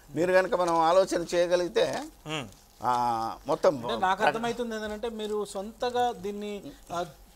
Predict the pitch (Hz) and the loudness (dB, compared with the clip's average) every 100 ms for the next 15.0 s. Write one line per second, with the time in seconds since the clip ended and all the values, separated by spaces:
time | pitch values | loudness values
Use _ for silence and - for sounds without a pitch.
0 | - 185 208 226 233 240 196 196 190 190 | -6 -4 -4 -4 -2 0 -2 -6 -6 -6
1 | 196 185 185 180 170 160 156 143 190 180 | -8 -4 -4 -2 -2 -2 -2 6 6 8
2 | 214 214 220 220 190 165 202 190 180 175 | 8 8 8 10 10 10 0 0 -2 -4
3 | 165 160 185 190 156 127 147 175 180 175 | -2 2 4 6 4 2 -4 -2 0 0
4 | 175 220 202 - - - - 165 202 190 | 0 -2 -4 -10 -20 -20 -12 -8 -6 -6
5 | 196 262 277 220 170 147 139 - _ _ | -2 -2 -2 -4 -4 -8 -14 -18 _ _
6 | - - _ - 117 156 160 139 117 98 | -20 -20 _ -10 -4 -2 -2 -4 -8 -12
7 | - - - 139 123 - _ - _ _ | -14 -20 -20 -20 -20 -20 _ -20 _ _
8 | _ _ _ _ _ _ _ - _ _ | _ _ _ _ _ _ _ -20 _ _
9 | _ - - _ - - _ _ _ - | _ -20 -20 _ -20 -20 _ _ _ -4
10 | 127 151 165 151 151 147 127 131 151 131 | -2 0 2 4 4 4 4 6 4 4
11 | 127 151 135 135 131 - 123 117 113 107 | 2 2 2 2 0 0 -4 -4 -4 -6
12 | 113 120 339 - - _ - 139 160 196 | -8 -8 -10 -14 -20 _ -2 2 6 8
13 | 180 156 139 107 104 92 - - 143 - | 8 6 4 -4 -10 -12 -20 -20 -20 -20
14 | - - _ - - 131 185 208 160 | -20 -20 _ -20 -2 2 4 4 2